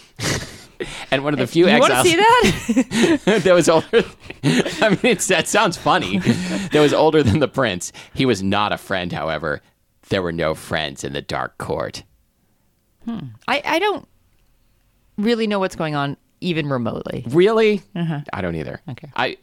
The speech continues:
Speaker 1: I feel like we've gotten so much exposition, and
Speaker 2: Yeah.
Speaker 1: yet none of it makes any sense.
Speaker 2: Yeah.
Speaker 1: Nonetheless, the Vizier had convinced the prince that the reason all previous attempts to escape had failed was that they had been too small in scope. Why try to escape the perfect prison?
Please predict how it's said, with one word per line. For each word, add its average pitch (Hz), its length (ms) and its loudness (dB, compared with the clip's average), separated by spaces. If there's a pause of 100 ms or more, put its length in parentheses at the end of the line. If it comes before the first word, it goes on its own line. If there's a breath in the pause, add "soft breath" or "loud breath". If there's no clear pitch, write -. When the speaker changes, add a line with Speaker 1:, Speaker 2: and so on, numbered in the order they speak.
(140)
Speaker 1:
I 143 80 -2
feel 180 140 2
like 170 140 2
we've 156 180 4
gotten 143 220 -2
so 143 400 0
much 143 200 -2
exposition, 110 800 -2
and - 120 -2
Speaker 2:
Yeah. 139 140 2
Speaker 1:
yet 98 200 -2 (320)
none 113 260 0
of 95 80 -8
it 92 80 -4
makes 92 240 -4
any 78 160 -4
sense. - 300 -10
Speaker 2:
Yeah. - 140 -6 (400 loud breath)
Speaker 1:
Nonetheless, 180 680 0
the 95 160 -4
Vizier 151 380 2
had 160 160 -2
convinced 151 400 -2
the 139 80 -2
prince 90 300 -4
that 104 120 -2
the 110 80 -2
reason 160 320 2
all 131 240 0
previous 170 420 0
attempts 104 360 -6
to - 80 -2
escape 110 340 -2
had - 140 -8
failed 113 420 -2 (160 loud breath)
was 131 140 -2
that 143 120 2
they 147 100 2
had 127 100 0
been 117 120 0
too 135 220 -2
small 101 400 -2
in 98 80 -4
scope. 95 460 -4 (380 soft breath)
Why 196 220 0
try 220 200 -4
to 208 80 2
escape 202 400 -2
the - 80 -4
perfect 123 440 -4
prison? 127 440 -4